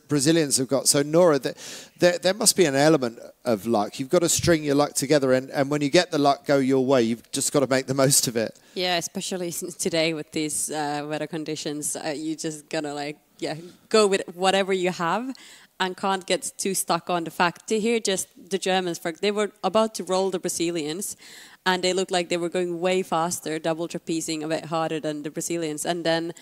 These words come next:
Speaker 2: now they just fell out of, out of the wind, out of the gust. And you don't wanna do too, like, it's impossible to do a jibe and try to stay in the gust all the time, because then you'll be doing a lot of jibes. So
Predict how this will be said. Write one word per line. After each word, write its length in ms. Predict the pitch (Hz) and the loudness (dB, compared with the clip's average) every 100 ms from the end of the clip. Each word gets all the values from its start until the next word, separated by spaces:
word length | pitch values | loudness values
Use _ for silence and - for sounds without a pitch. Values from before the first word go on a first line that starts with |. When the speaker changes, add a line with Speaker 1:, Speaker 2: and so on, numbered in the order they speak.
| - _ - | -20 _ 0
Speaker 2:
now 220 | 175 180 | 2 2
they 120 | 175 | 0
just 240 | 175 170 - _ - | -4 -6 -10 _ -18
fell 380 | - - 170 170 | -8 0 2 2
out 180 | 170 | 2
of, 260 | 170 160 156 _ _ _ - | 0 -4 -10 _ _ _ -8
out 200 | 170 165 | -8 -6
of 60 | |
the 100 | 160 | -8
wind, 300 | 151 202 156 | -6 -6 -6
out 120 | 170 170 | -6 -6
of 120 | 151 | -10
the 80 | 147 | -6
gust. 480 | 185 170 - - - - _ _ | -4 -4 -8 -14 -20 -20 _ _
And 100 | 202 | 0
you 60 | 233 | 2
don't 100 | 254 | 2
wanna 160 | 262 | 2
do 140 | 233 240 | 0 -2
too, 220 | - 254 | -2 -2
like, 340 | 185 190 180 | -2 -4 -4
it's 140 | 208 - | -4 -4
impossible 500 | 202 214 208 214 196 | -2 -2 -2 -2 -2
to 160 | - | -4
do 340 | 180 175 170 170 - - | -2 -2 -2 -4 -10 -10
a 80 | - | -6
jibe 540 | - 175 165 165 160 - | 0 2 2 2 -2 -2
and 220 | 165 165 | -4 -2
try 260 | - 170 170 | 0 2 2
to 80 | 170 | 0
stay 260 | - 160 | -2 -2
in 80 | 156 | -2
the 80 | 156 | -2
gust 300 | 165 160 - | -2 -2 -4
all 160 | 165 156 | -6 -4
the 100 | 165 | -4
time, 280 | 190 165 | -2 -2
because 220 | 151 151 - | -4 -6 -6
then 140 | 160 | -6
you'll 160 | 160 151 | -6 -6
be 140 | 156 | -8
doing 300 | 160 160 156 | -6 -6 -6
a 40 | |
lot 140 | 156 156 | -6 -6
of 140 | 156 | -4
jibes. 320 | 160 156 151 | -4 -2 -4
So 320 | - 151 156 | -6 -6 -6